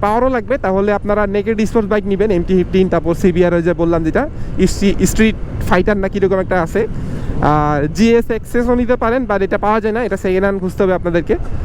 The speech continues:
আর যারা ধরেন আপনাদের রিকোয়ারমেন্ট না, আমি ট্যুর দিব না, আহ, দিলেও হয়তো টুকটাক একশো কিলো বা দেড়শো কিলো, তখন আপনারা এই যে এক্সট্রিম ওয়ান টোয়েন্টি ফাইভ,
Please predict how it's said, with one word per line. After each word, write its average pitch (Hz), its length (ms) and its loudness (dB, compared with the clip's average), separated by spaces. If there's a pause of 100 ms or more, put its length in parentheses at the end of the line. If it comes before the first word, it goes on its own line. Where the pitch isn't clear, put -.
(300)
আর 247 180 2
যারা 262 260 -2
ধরেন 240 260 0
আপনাদের 233 400 0
রিকোয়ারমেন্ট 220 440 0
না, 196 160 0
আমি 202 140 2
ট্যুর 214 220 -2
দিব 226 240 2
না, 320 100 2
আহ, 180 260 -2 (540)
দিলেও 269 280 4
হয়তো 254 180 0
টুকটাক 233 420 -2
একশো 175 300 -2
কিলো 202 240 0
বা 185 120 2
দেড়শো 196 320 2
কিলো, 190 280 0
তখন 226 220 2
আপনারা 233 280 0
এই 220 60 0
যে 208 160 0
এক্সট্রিম 214 280 0
ওয়ান 208 140 2
টোয়েন্টি 208 260 -2
ফাইভ, 208 280 0